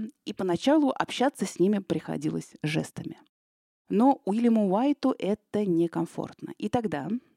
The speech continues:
он притаскивает в свою комнату лингафон, чтобы учить итальянский. Заодно он показывает итальянской семье, как работает лингафон.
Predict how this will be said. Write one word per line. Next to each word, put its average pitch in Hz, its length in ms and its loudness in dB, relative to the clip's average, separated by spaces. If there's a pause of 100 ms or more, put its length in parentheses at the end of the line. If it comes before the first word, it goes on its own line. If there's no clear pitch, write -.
он 294 200 6
притаскивает 240 640 0
в - 20 -18
свою 190 220 0
комнату 302 340 6
лингафон, 214 640 0
чтобы 165 320 2
учить 214 460 -2
итальянский. - 760 -4 (380)
Заодно 175 600 6
он 156 200 2
показывает 151 640 -2
итальянской 156 520 0
семье, 202 380 2 (460)
как 220 300 0
работает 175 680 0
лингафон. 160 680 2